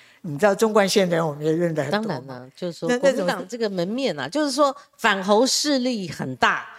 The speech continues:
Speaker 2: 这些人会帮郭董开场子，但是呢，郭台铭他也没沾，就是别人帮他开了场子，不是最近有一些这种风风雨雨的嘛，哈。那这个要算在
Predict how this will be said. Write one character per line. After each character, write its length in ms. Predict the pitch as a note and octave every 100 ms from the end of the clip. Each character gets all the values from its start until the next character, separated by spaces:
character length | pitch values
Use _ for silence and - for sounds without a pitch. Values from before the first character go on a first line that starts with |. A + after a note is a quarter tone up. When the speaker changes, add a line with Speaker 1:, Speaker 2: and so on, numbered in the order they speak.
| - - _ _ _ _ _ _ - _ - -
Speaker 2:
这 160 | B3+
些 160 | G3+ B3
人 200 | F#3 D#3+
会 200 | - A3 E3+
帮 440 | F3 E3 E3 E3+ D#3+ _ _ _ _ _
郭 160 | F#3+
董 180 | F#3+ A#2
开 220 | - F3
场 220 | E3+ - - C3+
子， 280 | - B2 - _ _ - - _ _ -
但 180 | F#4
是 200 | F4 F4+
呢， 160 | D4+ C#4+
郭 180 | - F4
台 140 | E4+
铭 260 | C4 B3+ A#3+ - _ _
他 140 | - D#4+
也 120 | A3
没 160 | E3 G3+
沾， 460 | - B3 A#3 A#3 - _
就 120 | -
是 60 | C#4
别 140 | - G3
人 100 | A#3
帮 120 | C4+
他 80 | C4
开 200 | C4 A#3+
了 120 | G3+
场 300 | - C3 C#3
子， 180 | C#3+ C#3+
不 120 | G3+
是 240 | A3+ C4
最 180 | G3 B3
近 320 | A3 A3+ F#3+
有 160 | D#3 C3+
一 120 | F3
些 320 | G3 G3 F3+
这 160 | F3+ F3+
种 180 | E3 C#3+
风 160 | F3+
风 180 | F#3 E3+
雨 240 | D3+ C#3 C3+
雨 40 |
的 100 | A#2+
嘛， 180 | A#2 A#2
哈。 220 | C#3 A#2 - - - _ _ _
那 140 | E4+
这 140 | - E4
个 160 | C4+ - _ _ -
要 120 | C4
算 180 | C#4 B3+
在 180 | A3+